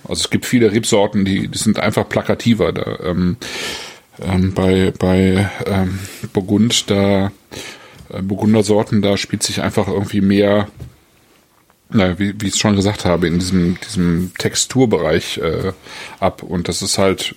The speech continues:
schwierig zu, zu umschreiben, tatsächlich. Ja. Ja. Ja, schön.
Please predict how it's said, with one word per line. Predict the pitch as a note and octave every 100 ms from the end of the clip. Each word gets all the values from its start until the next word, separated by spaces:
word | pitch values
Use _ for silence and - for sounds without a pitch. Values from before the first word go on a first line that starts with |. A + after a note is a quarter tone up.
| -
schwierig | - A2 G2 F#2 - -
zu, | - F2+ F2 D#2 -
zu | -
umschreiben, | D#2+ - F#2 E2 C#2+
tatsächlich. | - A#2+ F#2 F#2+ - - _ _ _ _ -
Ja. | F2 - - - _ _ - - - - - - - - - - - - - -
Ja. | G#2 - - - - - - - -
Ja, | F3+
schön. | - B2+ F2+